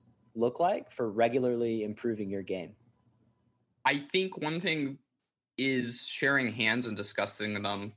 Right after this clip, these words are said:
Speaker 2: quite a bit, uh, with people that I trust. I try, I have a, a close group that I will send hands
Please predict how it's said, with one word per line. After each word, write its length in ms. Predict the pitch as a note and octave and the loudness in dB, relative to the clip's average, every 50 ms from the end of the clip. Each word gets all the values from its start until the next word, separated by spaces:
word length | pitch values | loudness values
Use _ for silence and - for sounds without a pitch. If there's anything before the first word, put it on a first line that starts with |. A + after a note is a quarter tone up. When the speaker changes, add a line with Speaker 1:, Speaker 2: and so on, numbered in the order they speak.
| _ - _ | _ -8 _
Speaker 2:
quite 220 | - G#2+ G#2 G#2 | 2 2 4 2
a 60 | G2+ | 2
bit, 460 | F#2 - - F#2+ G2 G#2+ B2 - - - _ _ _ _ _ _ _ _ _ _ _ _ _ _ _ _ _ - | 0 0 0 2 4 4 2 0 -4 -16 _ _ _ _ _ _ _ _ _ _ _ _ _ _ _ _ _ -2
uh, 280 | G#2 G#2 G#2 F#2+ F#2 G2+ | 0 2 2 2 2 2
with 340 | A2 A#2 A#2 A#2 A#2 - - | 4 4 4 4 2 0 -4
people 280 | - C#3 B2 - B2 A2+ | -2 -2 0 0 0 2
that 160 | A2+ A#2 G#2 | 2 2 4
I 120 | F#2+ G2 | 4 2
trust. 760 | G2 - - - - A2+ G#2+ G2 G#2+ G2+ - - - - - - | 0 -2 -8 -6 -2 -2 0 0 0 -2 -4 -8 -12 -10 -4 0
I 120 | G2+ G#2 | 0 0
try, 400 | G2 - - - A#2+ A2 A2 G#2 - | 0 0 0 2 4 4 6 6 6
I 140 | G#2+ A#2 A2+ | 4 4 4
have 180 | A#2 A2+ G#2+ | 4 2 2
a, 300 | A2 A2 G2+ - - G2+ | 2 0 0 0 0 -2
a 60 | G#2+ | -2
close 340 | G2+ - - B2 A#2 A#2 - | -2 -2 0 0 0 0 -2
group 340 | - - A2 A2 G2 G2 - | -4 -4 -4 -2 -4 -2 -2
that 140 | - G#2 G2+ | 0 2 4
I 80 | G2 | 4
will 160 | G2+ F#2+ G2 G2+ | 2 2 -2 -4
send 300 | - - G#2+ G2 F#2 G#2+ | -6 -4 -4 -4 -4 -2
hands 360 | A2+ G2 G2 G2+ G2 - | -2 -2 -2 -2 -4 -8